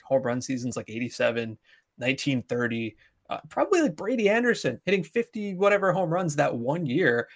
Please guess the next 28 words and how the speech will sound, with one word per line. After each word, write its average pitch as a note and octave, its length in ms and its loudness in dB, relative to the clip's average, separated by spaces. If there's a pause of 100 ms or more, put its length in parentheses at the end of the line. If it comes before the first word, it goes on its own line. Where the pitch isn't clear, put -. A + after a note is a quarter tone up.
(100)
and B2+ 160 -2
people D#3 180 4
are C#3 60 2
like, C#3 200 4
"Oh, - 180 6
well, D3+ 160 4
he D#3+ 120 4
was C#3+ 140 2
using D#3 220 0
a D3 40 2
little C#3 200 2
helper." D#3+ 320 -2
And G#2+ 80 -10
it's G#2+ 100 -14
like, A#2+ 160 -10 (160)
"Okay, E3 200 2
but C3+ 120 2
did A#2 100 -2
he C3+ 120 2
just A#2+ 160 -6
stop A#2 260 0
that D#3 160 2
the E3+ 80 -2
next D#3+ 260 -4
year?" G3+ 240 0
You C#3+ 100 0
know, F#3 220 0
I, D#3+ 120 0